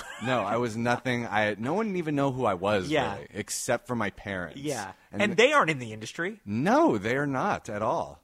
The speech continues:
Speaker 1: Um,
Speaker 2: No.
Speaker 1: how do you go from, like, what was the trajectory of going from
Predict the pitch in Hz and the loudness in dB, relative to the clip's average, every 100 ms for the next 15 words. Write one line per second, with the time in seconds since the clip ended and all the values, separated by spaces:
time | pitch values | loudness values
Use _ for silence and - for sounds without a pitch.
0 | - 139 127 120 107 80 _ - 156 226 | -4 -2 0 0 -4 -8 _ -4 0 0
1 | 240 220 156 156 175 175 101 - 127 120 | 0 -6 0 2 2 0 -6 -8 -4 -4
2 | 110 107 - - 147 165 170 160 170 - | -4 -8 -18 -10 -6 -2 -2 -2 -6 -8
3 | 127 151 156 135 113 110 127 135 120 131 | -4 -4 -4 -8 -10 -6 -4 -4 -6 -10